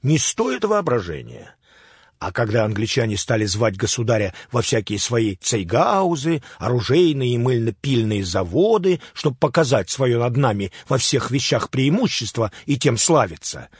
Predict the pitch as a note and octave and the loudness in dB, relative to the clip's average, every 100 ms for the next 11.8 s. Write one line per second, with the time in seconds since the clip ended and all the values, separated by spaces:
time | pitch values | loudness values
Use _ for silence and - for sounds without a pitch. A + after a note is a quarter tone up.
0 | - - _ D2+ A#2 C#3 E3 - A2 F#2 | -20 -20 _ 0 0 0 -4 -4 -4 -4
1 | D#2 - D#2 C#2+ - _ _ _ _ _ | -8 -10 -12 -14 -16 _ _ _ _ _
2 | - A#2+ F3 - - C3+ B2+ - G#2 F2 | -2 2 4 2 -4 -4 -4 -4 -4 -6
3 | - - - - _ _ _ _ _ _ | -10 -12 -14 -18 _ _ _ _ _ _
4 | _ F#2+ B2+ C3+ G#2+ A2+ - A#2+ A2 G2 | _ -2 2 2 2 -4 -4 -4 -4 -4
5 | - A2 G2 - F2 - A#2 D3 G#3+ - | -4 -2 -2 -6 -10 -6 2 4 4 -2
6 | E2 C#2+ D#2+ - A#2 B2 D#3 E2 - - | -10 -8 -10 -8 -6 -4 -4 -8 -14 -14
7 | - _ _ _ _ _ - - C#3 B2+ | -18 _ _ _ _ _ -8 0 2 4
8 | C#3+ A3 A3 G3+ G3+ D#3 C#3 C#3+ - C3 | 4 4 4 4 6 4 2 0 0 0
9 | A#2 C#3 A3 A3+ G#3 G#3 G#3 F#3+ - - | 2 4 4 6 4 4 2 -2 -8 -8
10 | A#2+ C3 A#2+ C3 D#3+ A#3+ F#3+ G3 D3+ F#3+ | -4 -2 2 4 4 2 2 2 4 4
11 | A2+ D#2 B2+ C3 A2 F2 C#2+ C#2 | 2 0 2 2 0 -2 -8 -10